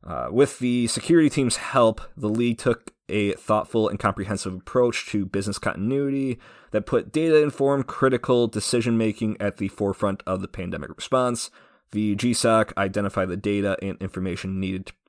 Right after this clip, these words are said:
to inform N F L executives and guide operational decision-making, uh, and coordinated response plans with national and regional partners." And then it kind of finishes with, "Became a trusted advisor to the various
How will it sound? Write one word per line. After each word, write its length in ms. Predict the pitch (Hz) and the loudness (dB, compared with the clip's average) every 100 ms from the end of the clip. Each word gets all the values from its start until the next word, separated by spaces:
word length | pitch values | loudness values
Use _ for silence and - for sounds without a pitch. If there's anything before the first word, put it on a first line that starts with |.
| _ - | _ -4
to 220 | 117 110 | 0 0
inform 540 | 95 95 - 160 143 117 | -2 -6 0 2 2 0
N 140 | 104 | -2
F 120 | 98 | 0
L 100 | 95 | -2
executives 600 | 92 - 98 92 98 95 | -2 -2 -2 -2 -2 -4
and 120 | - 95 | -6 -2
guide 220 | 92 90 | -2 -2
operational 600 | - - 87 80 - 76 | -4 -4 -6 -4 -6 -10
decision-making, 920 | - - 135 127 127 117 123 123 117 - 98 | -6 -2 -2 0 0 0 -2 -2 -2 -4 -8
uh, 80 | |
and 180 | 82 98 | -4 -4
coordinated 680 | - 127 113 113 107 101 95 | 2 2 4 2 2 0 -2
response 400 | 104 - 110 107 | -4 -2 -2 -2
plans 360 | - 110 101 95 | -2 -2 -2 -2
with 220 | 92 - | -8 -8
national 560 | 95 92 87 95 90 - | -6 -4 -4 -4 -6 -6
and 140 | - 92 | -8 -10
regional 260 | - - | -10 -12
partners." 720 | - 117 123 113 110 107 - - | -2 0 0 -2 -2 -2 -4 -4
And 400 | 117 117 113 104 - | -2 0 0 -4 -8
then 180 | 120 104 | -4 -4
it 100 | 95 | -2
kind 140 | - 101 | -4 -4
of 60 | |
finishes 300 | - 104 98 | -4 -4 -2
with, 140 | 98 - | -4 -4
"Became 300 | 98 110 101 | -4 -4 -4
a 80 | |
trusted 420 | 98 - 113 - 101 | -6 0 0 0 -4
advisor 480 | 95 95 101 - | 0 2 2 0
to 140 | 95 90 | -6 -6
the 100 | 92 | -4
various 340 | 92 92 90 | -4 -4 -6